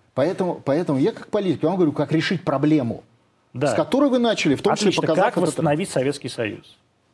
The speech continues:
Speaker 1: Э, восстановить Отечество, потому что название Советский Союз, э, э, оно
Speaker 2: Хорошо.
Speaker 1: внутреннее
Speaker 2: Мы
Speaker 1: право.
Speaker 2: Да.
Speaker 1: Отечество — это внешнее право,
Speaker 2: То есть
Speaker 1: международное право.
Speaker 2: восстановить страну,
Speaker 1: Территорию
Speaker 2: да,
Speaker 1: и
Speaker 2: от,
Speaker 1: суверенитет.
Speaker 2: э,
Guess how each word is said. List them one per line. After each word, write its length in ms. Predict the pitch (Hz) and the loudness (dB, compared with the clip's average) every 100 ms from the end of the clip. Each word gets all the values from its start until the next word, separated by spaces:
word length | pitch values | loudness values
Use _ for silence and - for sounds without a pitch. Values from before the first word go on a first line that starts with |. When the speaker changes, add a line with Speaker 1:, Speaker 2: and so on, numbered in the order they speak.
| _ | _
Speaker 1:
Э, 280 | - 101 76 120 | -8 -6 -6 -4
восстановить 760 | 117 143 - 170 180 208 208 | -2 -2 -2 0 0 -2 -4
Отечество, 760 | 185 - 131 - 143 180 214 226 _ - | -4 0 0 -2 -6 -4 -6 -8 _ -6
потому 260 | 139 147 165 | -2 -2 -2
что 140 | 139 | -2
название 400 | 151 151 147 123 | 0 2 0 0
Советский 360 | 120 135 - 139 | -2 -4 -4 -4
Союз, 340 | 247 277 - | 0 0 -4
э, 20 | - | -2
э, 340 | 139 - 139 - | -2 0 -4 -2
оно 180 | 139 247 | 0 0
Speaker 2:
Хорошо. 320 | 277 147 127 | 0 -2 0
Speaker 1:
внутреннее 480 | 165 233 180 143 120 | 2 2 2 0 0
Speaker 2:
Мы 40 | |
Speaker 1:
право. 320 | 123 98 85 _ | 0 -2 -4 _
Speaker 2:
Да. 80 | 135 | -4
Speaker 1:
Отечество — 480 | 147 233 262 202 143 | -2 0 -2 -2 -2
это 140 | 135 160 | 0 2
внешнее 400 | 156 131 - 110 | 2 0 -2 0
право, 300 | 180 226 147 | 2 2 2
Speaker 2:
То 60 | |
есть 100 | 123 | 2
Speaker 1:
международное 160 | 220 160 | 2 2
право. 100 | 160 | 0
Speaker 2:
восстановить 440 | - 185 208 208 - | 0 2 2 0 -4
страну, 540 | - 143 156 247 320 | -2 0 2 2 2
Speaker 1:
Территорию 600 | 165 143 139 117 120 202 | 2 2 0 0 2 4
Speaker 2:
да, 260 | 277 113 - | 2 0 -2
Speaker 1:
и 100 | 233 | 0
Speaker 2:
от, 120 | 277 | 2
Speaker 1:
суверенитет. 360 | 208 - 185 147 | 2 0 0 2
Speaker 2:
э, 180 | 147 | 2